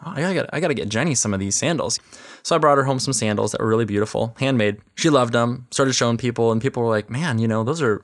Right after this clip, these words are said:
those are really nice, high-quality sandals. Where'd you get 'em?" And I told them, and they said, "Wow, you know, I'd pay good money for that," <laughs> you know? And I'm, I mean, I'm paying really low. They're very cheap over there in, in American dollars, very, very affordable.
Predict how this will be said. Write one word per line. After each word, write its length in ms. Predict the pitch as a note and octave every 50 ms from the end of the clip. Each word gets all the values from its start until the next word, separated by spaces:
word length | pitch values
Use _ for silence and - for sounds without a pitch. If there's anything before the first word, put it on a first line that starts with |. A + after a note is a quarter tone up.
| _ -
those 140 | - D3 D#3+
are 80 | B2 G#2
really 280 | A2 C3 C#3+ C#3+ B2
nice, 260 | A2+ A#2 B2 C3+ - - _ _ -
high-quality 500 | - - A2 C#3+ - - B2+ C#3+ C#3+ C3
sandals. 340 | A2+ - D#3+ E3 C#3+ A#2+ G2+
Where'd 160 | A2+ C#3+ C#3+
you 60 | B2+ G#2+
get 180 | A#2+ C#3 D#3
'em?" 100 | C#3+ A#2
And 100 | A2 A2+
I 60 | B2
told 240 | B2+ - G#2 G2 G2
them, 140 | G2+ G#2 A2+
and 100 | G#2+ G2+
they 40 | A2
said, 160 | - - - -
"Wow, 300 | - - - - A#2+ B2+ - - - - - - - -
you 80 | -
know, 60 | - D3
I'd 120 | E3+ D#3+
pay 140 | - C#3 A#2+
good 220 | A#2 D3 D#3+ C#3+
money 240 | C3+ F3 A#3+ A#3 E3
for 120 | - B2+
that," 240 | A2+ G#2+ G#2 G2 B2 B2
<laughs> 20 |
you 80 | D3 B2+
know? 280 | A2+ - - B2+ - - - - - - - - - - - -
And 120 | A#2+ A#2
I'm, 140 | D3 G#3+ A3
I 60 | -
mean, 140 | A2+ G#2 G2+
I'm 100 | B2 E3+
paying 400 | - C#3 A#2 G#2+ G#2 G#2 G#2+ A2+ - - -
really 260 | - A2+ C#3+ F#3+ F3+ C3+
low. 220 | A2+ G#2+ G#2 G#2 - - - - G#2
They're 140 | A2+ B2 B2+
very 240 | A2+ B2+ E3+ F#3 D3+
cheap 300 | - - A2+ - - - - -
over 160 | - A2+ E2+
there 260 | D#2 D2+ C#2 F#2+ B2 A#2+
in, 80 | - A2
in 140 | G#2 G#2+ G#2+
American 340 | G#2 G2+ G2 G2 - G#2+ F#2
dollars, 340 | D2 A#1+ G1+ G1+ - -
very, 220 | - A#2 C#3 C#3+ B2+
very 180 | G#2 G2+ C2
affordable. 520 | A#1+ - - - - - - - D2+ -